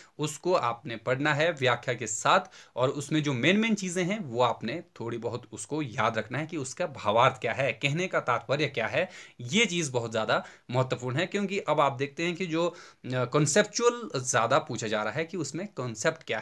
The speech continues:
है, उसको आपने समझना है, ना कि आपने सिर्फ और सिर्फ ये याद रखना है कि ये पंक्ति किसकी है।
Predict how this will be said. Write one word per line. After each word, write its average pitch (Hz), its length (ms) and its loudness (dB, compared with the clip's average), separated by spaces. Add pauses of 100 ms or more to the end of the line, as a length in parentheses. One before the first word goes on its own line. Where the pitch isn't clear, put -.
है, 151 220 -4
उसको 165 300 -6
आपने 127 380 -2
समझना 117 460 -4
है, 165 300 -4
ना 123 220 -2
कि 208 220 -2
आपने 131 600 -2
सिर्फ 208 300 -4
और 123 100 -2
सिर्फ 123 280 -8
ये 123 100 -8
याद 113 220 -4
रखना 131 180 -8
है 175 60 -6
कि 190 80 -6
ये 170 60 -2
पंक्ति 131 340 -6
किसकी 127 380 -6
है। 101 140 -6